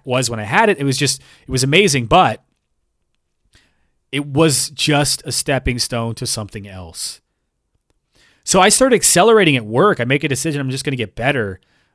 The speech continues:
Um, and I start actually working website projects for different companies that I'm working with throughout the concrete industry in my sales positions. And this is kind of funny because it allowed me to kind of remove myself from trying to sell them products that I was supposed to be selling them, but instead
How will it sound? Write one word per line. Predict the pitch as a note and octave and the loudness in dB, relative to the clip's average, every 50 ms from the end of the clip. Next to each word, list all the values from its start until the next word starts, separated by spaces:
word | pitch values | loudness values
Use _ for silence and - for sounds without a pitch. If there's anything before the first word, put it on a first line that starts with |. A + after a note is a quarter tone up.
| _ | _
Um, | A2+ A2 A2 G#2+ G#2+ G#2+ G#2 G#2 G2+ G#2 B2 - _ | -6 -2 0 0 2 0 0 -2 -6 -8 -14 -16 _
and | - C3+ C#3 | -4 -2 0
I | C#3+ | 0
start | C3 - - F#3 F#3+ F3+ | 0 2 2 2 2 2
actually | - D#3+ D#3+ - - D#3 | 2 0 0 0 0 -2
working | C3 B2 D3 E3+ D#3+ - D3 C3 | 0 2 2 2 2 2 0 0
website | A#2+ A#2+ C3+ D#3 - - E3 C#3+ B2+ - | 2 2 2 2 2 2 2 2 2 0
projects | - - B2 A2+ A2+ A2 - A#2+ A2+ A2 A2 - - | 0 2 2 2 2 0 -2 -2 -2 -2 -4 -6 -8
for | - - A#2+ A2+ | -6 -6 -8 -6
different | G#2 C#3+ C#3+ - D3+ C3+ B2+ - | -4 -4 -4 -2 -2 -4 -4 -4
companies | - - D#3 G3+ - - D3+ C3 A#2+ A#2 A#2 | -8 -6 -4 -4 -2 -2 -2 -2 -4 -4 -6
that | A#2+ A#2 | -6 -6
I'm | A2+ A2+ | -6 -6
working | A#2 B2 C3 C3 C3 B2 | -6 -6 -6 -6 -8 -8
with | A#2+ A#2+ A2+ - | -8 -8 -8 -8
throughout | - B2 B2 A2+ A2 | -6 -4 -4 -4 -4
the | - A2 | -6 -10
concrete | - - D#3 E3+ G3+ G#3+ - C#3+ B2 | -8 -4 0 0 0 0 -2 -2 -2
industry | A#2 A2 A2 G#2 - - B2 A#2 | -2 -2 -4 -6 -4 -2 -2 -2
in | A#2 | -2
my | A2+ G#2 G2 | -2 -4 -6
sales | - - A#2+ C3 E3 E3 | -6 -4 -2 -2 -2 -2
positions. | - - A#2 G2+ F#2+ G2 F#2 - - D#2 - - - - - _ _ _ _ _ _ _ _ _ _ _ _ | -4 -6 -10 -10 -10 -10 -12 -12 -16 -18 -20 -20 -20 -20 -20 _ _ _ _ _ _ _ _ _ _ _ _
And | C3+ C3+ C#3 C#3 C3+ C3 C3 C3 B2+ B2 A#2 A2 G#2+ - _ _ _ _ _ _ | -4 2 4 4 4 4 4 2 0 -4 -6 -10 -14 -18 _ _ _ _ _ _
this | F3 E3+ - | -2 0 0
is | F#3+ - | 0 0
kind | - F#3 D#3+ | 0 0 0
of | C#3 B2+ | 0 0
funny | - E3+ G3+ A3 G3+ | 0 0 0 2 2
because | D#3+ C#3+ - C3 C3 - - - _ _ _ _ _ _ _ _ _ _ _ _ | 0 2 2 2 2 2 -2 -6 _ _ _ _ _ _ _ _ _ _ _ _
it | - D3+ | -2 -2
allowed | E3+ D#3+ D#3+ E3+ G3 G#3+ F#3 | 0 2 4 4 4 4 4
me | F#3 | 4
to | D3+ C#3+ | 2 2
kind | C#3 - E3 D3+ | 2 2 2 4
of | C#3+ | 4
remove | C3 B2 B2 C3+ D#3 F#3 E3+ | 2 2 2 4 2 2 4
myself | E3 D3+ C#3 C3 - - - C#3+ C3+ A#2+ - | 2 2 2 2 2 2 2 2 2 0 -2
from | B2+ A#2+ | -6 -8
trying | - - C#3 C#3+ C#3 C3 | -2 -2 0 0 2 0
to | B2 | 0
sell | A2+ - - - C#3+ D3+ D#3+ E3 | 0 0 0 2 4 4 4 4
them | C#3+ C3 B2 | 4 0 0
products | A2 - B2+ C3 C3+ C#3 B2+ - - | 0 0 2 2 2 0 -2 -2 -2
that | A#2+ | -2
I | A#2+ | 0
was | A#2+ A#2 | 0 0
supposed | - - B2+ A#2 - | 0 -2 -2 -4 -4
to | - | -4
be | A2 | -4
selling | - - - A#2+ C3+ D3 D#3+ C#3+ | -4 -4 -2 0 0 0 0 0
them, | B2 A#2 A2+ | 0 0 0
but | A2+ A2+ | 0 -2
instead | A2+ A2+ A2 - - - C#3+ C#3+ D3 C#3+ C3+ B2+ B2 A#2 | -2 -2 -2 -4 -2 0 2 4 4 4 4 2 0 -2